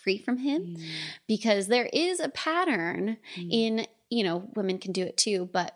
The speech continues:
Speaker 1: for me, where a man can hold your heart for a while, but not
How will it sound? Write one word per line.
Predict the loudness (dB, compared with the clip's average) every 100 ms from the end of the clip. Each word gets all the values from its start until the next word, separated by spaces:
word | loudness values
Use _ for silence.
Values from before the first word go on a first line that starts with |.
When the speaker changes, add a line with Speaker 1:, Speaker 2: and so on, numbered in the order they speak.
| -12
Speaker 1:
for | -4 -2
me, | 0 0 0 0
where | 0 0 2 2 0 -2 -4
a | 0
man | 2 2 0
can | -2 -2
hold | 0 0 0
your | 0 -2
heart | 2 4 4 2 -4 _ _ -20 _
for | 0 2
a | 4
while, | 4 4 2 2
but | 2 2
not | 2 2 2 -2